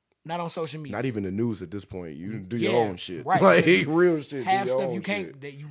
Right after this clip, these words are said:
Speaker 1: you can't report on it or you can, like,
Speaker 2: Talk to an expert about on the shit.
Speaker 1: it's crazy. But shout out to Snoop. He's still blazing. Uh, and get you a smokeless grill. It do look cool.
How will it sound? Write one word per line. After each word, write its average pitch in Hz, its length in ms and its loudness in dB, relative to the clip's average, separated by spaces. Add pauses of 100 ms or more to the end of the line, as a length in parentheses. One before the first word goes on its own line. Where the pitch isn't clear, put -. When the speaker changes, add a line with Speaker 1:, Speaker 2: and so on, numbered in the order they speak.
(120)
Speaker 1:
you 143 120 -16
can't 180 320 -8
report 170 360 -8
on 175 160 -6
it 175 160 -10
or 139 80 -14
you 117 160 -20
can, 185 560 -10
like, 120 160 -14
Speaker 2:
Talk 110 180 -6
to 107 160 -4
an 98 80 -4
expert 92 320 -8
about 76 240 -14
on 85 140 -14
the 82 80 -16
shit. - 280 -10
Speaker 1:
it's 165 160 -6
crazy. 143 320 -8
But 135 120 -10
shout 214 180 0
out 196 140 2
to 165 60 -4
Snoop. 170 320 -6 (340)
He's 151 260 -8
still 170 300 -6
blazing. 151 580 -10 (260)
Uh, 127 380 -12
and 127 400 -16
get 156 160 -12
you 156 80 -12
a 143 60 -6
smokeless 170 400 -10
grill. 165 340 -14 (800)
It 127 140 -18
do 185 120 -6
look 185 200 -8
cool. 139 320 -8